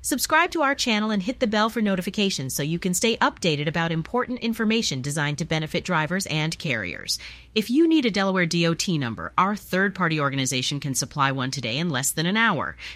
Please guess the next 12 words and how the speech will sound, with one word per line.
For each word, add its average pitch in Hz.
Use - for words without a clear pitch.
To 277
get 359
started, 202
please 269
give 226
us -
a 214
call 180
at 165
eight 277
six -
six, -